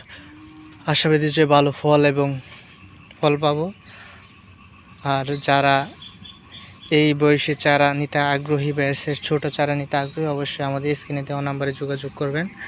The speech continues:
তো ইনশাল্লাহ আমরা, এ, সঠিক একটা মূল্য নির্ধারণ করে আমরা ওইভাবে চারাগুলো দিতে পারবো।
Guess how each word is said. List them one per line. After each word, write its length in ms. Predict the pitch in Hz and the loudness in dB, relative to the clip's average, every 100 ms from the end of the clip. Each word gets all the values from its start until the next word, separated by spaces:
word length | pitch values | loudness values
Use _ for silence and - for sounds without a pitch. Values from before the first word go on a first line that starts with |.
| - - - | -12 -12 -10
তো 80 | - | -2
ইনশাল্লাহ 400 | 156 143 151 139 139 | -2 0 0 0 -2
আমরা, 220 | 135 135 135 - - - - - - - - - | 0 -2 -4 -14 -20 -18 -18 -20 -20 -20 -16 -6
এ, 80 | 143 135 135 - - - - - - - - - - - | -4 -2 -4 -8 -16 -20 -20 -20 -20 -20 -20 -20 -20 -14
সঠিক 380 | - - 156 160 | -8 -4 -2 0
একটা 240 | 151 143 151 | 0 0 0
মূল্য 300 | 151 151 160 170 - | 0 0 -2 -4 -2
নির্ধারণ 360 | 160 151 147 147 | -2 2 2 2
করে 180 | 160 160 | -2 -2
আমরা 160 | 151 | 0
ওইভাবে 1000 | 143 143 - - - - - - 160 143 143 | 0 -2 -6 -20 -20 -20 -20 -10 -4 -2 0
চারাগুলো 380 | 151 147 143 139 | 0 0 0 0
দিতে 240 | 143 143 | -2 -2
পারবো। 320 | 139 135 131 | -2 -4 -4